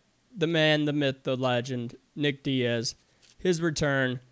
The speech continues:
There's been, uh, some controversy coming up here.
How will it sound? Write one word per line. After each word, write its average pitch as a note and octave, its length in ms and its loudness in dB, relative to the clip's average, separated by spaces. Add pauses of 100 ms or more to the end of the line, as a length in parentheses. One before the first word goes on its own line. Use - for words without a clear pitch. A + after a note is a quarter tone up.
(240)
There's D3 180 -2
been, E3 240 2
uh, D3+ 400 2
some D#3 180 -8
controversy E3 640 0
coming D3+ 260 0
up D3 180 0
here. D3+ 400 0